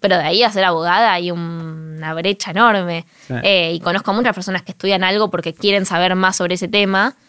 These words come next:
Speaker 1: Y para mí estudiar está buenísimo y yo lo disfruto mucho, pero que no necesariamente es su profesión,
Speaker 2: Mm.
Speaker 1: ¿no?
Speaker 2: Nikki, para ir cerrando, si tuvieras una varita mágica, ¿no? Y pudieras hacer así y hacer un cambio que ayude, uno, uno solo puede ser,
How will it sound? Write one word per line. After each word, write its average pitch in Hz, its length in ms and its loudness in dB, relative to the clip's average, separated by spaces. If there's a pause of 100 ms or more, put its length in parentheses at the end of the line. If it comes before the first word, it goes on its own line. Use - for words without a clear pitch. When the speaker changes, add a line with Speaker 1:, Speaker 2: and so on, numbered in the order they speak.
(120)
Speaker 1:
Y 196 140 -4
para 165 180 -2
mí 190 80 0
estudiar 190 300 0
está 180 180 -2
buenísimo 208 580 0
y 190 60 -4
yo 180 140 -4
lo 180 80 0
disfruto 180 340 -2
mucho, 214 500 0 (260)
pero 185 180 0
que - 80 -2
no 196 160 2
necesariamente 196 960 0
es 165 160 -4
su 170 240 -2
profesión, 160 880 -2
Speaker 2:
Mm. - 100 -8
Speaker 1:
¿no? 175 200 -6 (920)
Speaker 2:
Nikki, 139 420 0
para 123 200 0
ir 127 100 0
cerrando, 117 560 -2
si - 160 -10
tuvieras 151 300 -2
una 147 140 -2
varita 139 260 -2
mágica, 120 480 -2
¿no? 127 140 -2
Y 127 180 0
pudieras 127 420 -2
hacer 135 200 -6
así 151 320 -4
y 135 60 -8
hacer 135 340 -6
un 156 260 -4
cambio 156 460 0
que 131 80 -4
ayude, 135 640 -2
uno, 151 320 -4 (120)
uno 139 200 -2
solo 110 320 -4
puede 107 220 -6
ser, - 220 -14